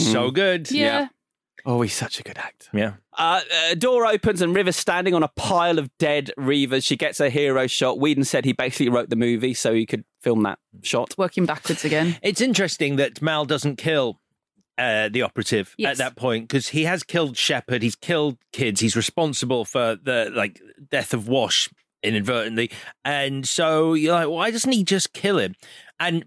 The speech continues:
Speaker 1: I think part of it, like, obviously, you know, aside from the sort of bigger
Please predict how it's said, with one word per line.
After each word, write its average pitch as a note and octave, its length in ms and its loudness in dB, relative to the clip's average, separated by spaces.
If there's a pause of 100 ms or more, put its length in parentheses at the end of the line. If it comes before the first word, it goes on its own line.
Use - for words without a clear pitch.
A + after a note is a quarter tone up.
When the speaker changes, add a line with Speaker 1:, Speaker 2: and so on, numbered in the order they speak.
Speaker 1:
I D3+ 100 -2
think D#3+ 240 -4
part E3 260 0
of G#2+ 80 -2
it, A2 240 -4
like, A#2+ 320 -4
obviously, A2 680 0
you A#2+ 120 0
know, F2+ 160 -2 (160)
aside B2 380 -2
from A#2+ 80 -4
the G#2+ 60 0
sort G#2+ 180 0
of G2+ 80 -12
bigger A2+ 320 0